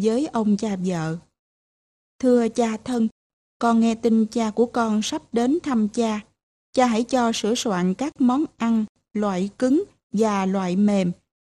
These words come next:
Còn con đem theo quà tặng, con sẽ đi đón cha con." Nhạc phụ chấp thuận: "Tốt lắm, này con." Katahaka đem theo nhiều quà tặng,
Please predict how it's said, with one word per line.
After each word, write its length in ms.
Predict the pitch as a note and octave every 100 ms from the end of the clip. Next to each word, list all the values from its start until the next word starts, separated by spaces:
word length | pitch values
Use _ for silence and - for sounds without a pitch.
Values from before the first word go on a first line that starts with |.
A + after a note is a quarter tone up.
| _
Còn 200 | G#3 G3+
con 320 | F#3 A#3 A#3
đem 240 | A#3 A#3+ A3+
theo 260 | B3 A3
quà 280 | G#3 G#3 F#3
tặng, 320 | - F3+ E3+ F#3 _ _ -
con 280 | A#3 A#3 G#3+
sẽ 160 | F#3+
đi 200 | G#3 A3
đón 280 | G#3 G#3 B3+ F#4
cha 260 | - A3 G3 -
con." 240 | A3 G3+ G3 _ _ _ _ _ _ _ _ _ -
Nhạc 320 | G#3+ G3 -
phụ 320 | G#3 F#3 F3+ -
chấp 340 | D#4 - -
thuận: 320 | A3+ E3 E3+ - _ _ _ _ _ -
"Tốt 280 | A3+ D4 A#3
lắm, 260 | A#3+ C#4+ F#4+ _ _
này 360 | F#3 G3 F3+ D#3 -
con." 280 | - G3+ G3+ G3 _ _ _ _ _ _ _ _ _ _ -
Katahaka 760 | A#3+ A#3+ B3+ B3+ A#3+ A#3+ A#3
đem 220 | A3+ A#3 A#3
theo 220 | B3+ A#3
nhiều 340 | G#3+ G#3+ G3 -
quà 200 | G3+ F3+
tặng, 320 | F#3+ F3